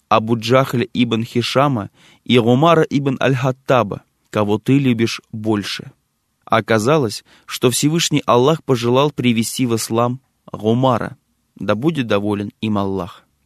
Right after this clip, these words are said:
Достоверные хадисы указывают на то, что иногда джинны, по воле Всевышнего, принимают участие в наставлении людей на истинный путь.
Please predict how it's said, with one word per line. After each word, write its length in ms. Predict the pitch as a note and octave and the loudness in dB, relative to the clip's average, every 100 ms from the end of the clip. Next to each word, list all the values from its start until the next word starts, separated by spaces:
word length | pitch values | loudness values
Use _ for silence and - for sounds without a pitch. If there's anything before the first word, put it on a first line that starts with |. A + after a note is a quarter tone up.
| _ - | _ 0
Достоверные 720 | B2 - D3 F3+ F#3+ F3 D3+ | 0 4 4 4 2 2 0
хадисы 480 | D3+ C#3+ F3+ - D#3 | 2 2 0 -2 0
указывают 640 | B2+ - D3 C3 C3 B2+ | 0 0 0 2 0 0
на 120 | B2+ | -2
то, 300 | B2 D#3+ A#2 _ - | 0 0 -2 _ -20
что 280 | - - C#3 - | -12 0 2 4
иногда 420 | B2+ B2+ B2+ C3 | 4 2 4 2
джинны, 640 | A#2 A2+ C#3 F3 A#2+ G2 _ _ - | 2 -2 0 0 0 -4 _ _ 0
по 120 | A2+ | 2
воле 240 | A2 G#2+ | 4 2
Всевышнего, 720 | G2 - G#2+ D3 - G#2+ G2 - - - - | 0 -4 -2 -2 -2 -6 -8 -14 -20 -18 -2
принимают 520 | A2+ B2 C3+ B2+ E3+ | 2 4 4 2 2
участие 640 | - C3 D#3 F3 - C#3+ B2+ | 0 0 2 2 0 -2 0
в 80 | |
наставлении 720 | B2+ B2+ - A#2+ B2+ D#3 D3 C3 | 0 0 2 4 2 0 0 0
людей 420 | A#2 G#2+ C3+ C#3 | 0 2 2 2
на 160 | A2+ B2 - | 0 -2 0
истинный 520 | D3 C3 - B2+ B2+ | -2 -2 -2 0 0
путь. 360 | - A#2+ - | 0 -6 -6